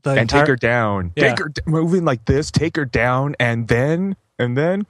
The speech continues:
Speaker 2: punch her. He, he can't.
Speaker 1: He can't. But the entire family comes and saves her, and nobody can see 'em because they're invisible, because they're wearing robes.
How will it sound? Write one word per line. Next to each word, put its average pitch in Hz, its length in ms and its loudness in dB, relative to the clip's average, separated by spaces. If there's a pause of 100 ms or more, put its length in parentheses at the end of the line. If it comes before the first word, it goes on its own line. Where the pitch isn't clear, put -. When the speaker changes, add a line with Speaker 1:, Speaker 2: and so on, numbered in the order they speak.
(340)
Speaker 2:
punch 254 340 0
her. 90 360 -2 (840)
He, - 280 -10
he 90 420 -6 (640)
can't. - 480 -8
Speaker 1:
He 143 100 -4
can't. 127 580 -8 (100)
But 226 120 0
the 277 60 0
entire 180 340 4
family 131 320 -4
comes 113 320 -12
and 110 140 -18
saves 110 240 -14
her, 104 180 -16 (340)
and 190 140 0
nobody 190 320 0
can 143 140 -6
see 117 240 -8
'em 113 140 -12
because 110 320 -14
they're 113 120 -12
invisible, 101 680 -18
because 208 320 -10
they're 226 160 -4
wearing 202 300 -8
robes. 110 560 -10